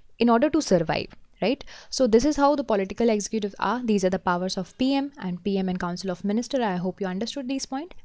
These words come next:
We'll discuss president and judiciary in the upcoming sessions. So stay tuned for that. And if you like the video, you can subscribe to the YouTube channel for more videos and updates.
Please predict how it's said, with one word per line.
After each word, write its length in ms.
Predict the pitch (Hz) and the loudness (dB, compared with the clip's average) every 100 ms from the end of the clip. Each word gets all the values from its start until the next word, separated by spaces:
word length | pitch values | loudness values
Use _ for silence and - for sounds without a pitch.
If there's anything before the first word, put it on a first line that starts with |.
| - | -2
We'll 140 | 208 | 0
discuss 380 | 202 - 240 - | 0 0 0 0
president 480 | 240 226 - 302 285 | -2 2 2 2 -2
and 120 | 233 | -2
judiciary 380 | 202 202 - 196 | -2 -4 -4 -2
in 60 | |
the 80 | 196 | -2
upcoming 420 | 175 - 180 175 | -4 -6 -8 -6
sessions. 440 | 170 226 302 349 - - - - | -2 -2 0 -6 -12 -18 -20 -8
So 120 | - | -2
stay 220 | 220 285 294 | 0 2 2
tuned 240 | 311 302 | 0 -2
for 60 | 302 | -2
that. 220 | 247 262 | 0 0
And 80 | 247 | -2
if 100 | 226 | 2
you 60 | |
like 180 | 214 196 | 2 2
the 100 | 214 | 0
video, 320 | 208 196 262 - _ | 0 -2 -6 -10 _
you 100 | 208 | -6
can 160 | 202 208 | -2 0
subscribe 380 | 214 - 277 277 | 0 0 0 0
to 80 | 277 | -4
the 140 | 254 | -4
YouTube 260 | 240 247 240 | -4 -6 -4
channel 280 | 247 233 | -2 -2
for 60 | 233 | -2
more 300 | 214 220 254 | 0 2 2
videos 300 | 247 220 208 | 2 2 2
and 100 | 214 | 2
updates. 380 | 196 196 220 | 0 0 -2